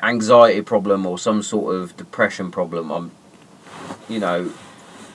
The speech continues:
and the re-, and one of the reasons why you think that is how many times do squaddies go out and have a fucking fist fight for no reason?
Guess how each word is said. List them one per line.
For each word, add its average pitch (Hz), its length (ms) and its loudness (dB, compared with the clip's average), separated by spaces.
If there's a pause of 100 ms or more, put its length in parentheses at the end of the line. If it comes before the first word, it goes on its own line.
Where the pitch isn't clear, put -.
(360)
and 120 180 -2
the 123 80 2
re-, 135 240 4
and 110 400 4
one 123 140 2
of 117 60 2
the 113 60 2
reasons 110 400 0
why 110 140 2
you 104 120 2
think - 260 -2
that 92 260 0
is 95 360 -6
how 127 140 -2
many 120 140 -2
times 113 400 0
do 107 80 -8
squaddies 107 540 -2
go 107 160 4
out 104 220 8
and 98 120 0
have 95 160 2
a 92 120 -8
fucking 98 500 -4
fist 117 260 -8
fight - 300 -4
for 82 120 -12
no 80 120 -8
reason? 76 380 -12